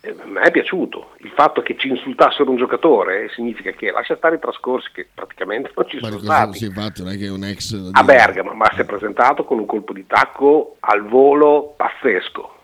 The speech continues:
Speaker 1: Eh, quel gol che ha fatto, eh, l'hanno insultato, beh, io sfido, da quant'è che non sentivate insultare un nostro giocatore?
Speaker 2: No, infatti, infatti.
Speaker 1: Poi è brutto tutto quel che ti pare,
Speaker 2: Certo.
Speaker 1: però è sintomo comunque di rispetto per quello che stavi facendo in campo.
Speaker 2: Sì.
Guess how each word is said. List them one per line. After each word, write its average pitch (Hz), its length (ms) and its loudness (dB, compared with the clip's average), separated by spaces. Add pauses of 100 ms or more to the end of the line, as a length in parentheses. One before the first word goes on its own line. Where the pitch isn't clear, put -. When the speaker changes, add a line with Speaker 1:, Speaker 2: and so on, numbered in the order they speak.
(1080)
Speaker 1:
Eh, - 280 -12
quel 104 180 -6
gol 127 260 2
che 147 100 2
ha - 80 -2
fatto, - 680 0
eh, - 320 -10
l'hanno 113 260 2
insultato, 147 920 2
beh, - 260 -14 (160)
io 113 140 -14
sfido, 117 480 -6 (340)
da 107 140 -6
quant'è 120 280 -2
che - 60 -12
non 104 140 -10
sentivate 107 480 -4
insultare - 560 -2
un 160 100 0
nostro - 300 0
giocatore? 117 680 -4
Speaker 2:
No, 104 140 -8
infatti, 85 400 -14
infatti. 85 300 -20 (160)
Speaker 1:
Poi 175 160 8
è 110 60 4
brutto 127 420 6
tutto - 220 -10
quel 104 160 -6
che 127 100 -10
ti 143 80 -6
pare, 117 360 6
Speaker 2:
Certo. 104 140 -2
Speaker 1:
però 131 120 2
è 160 100 -4
sintomo 156 380 0
comunque 208 340 2
di 147 300 -8 (240)
rispetto 147 960 0 (460)
per - 140 -4
quello - 180 -6
che - 80 -12
stavi 151 200 6
facendo - 300 -8
in 85 80 -14
campo. - 480 2
Speaker 2:
Sì. - 160 -14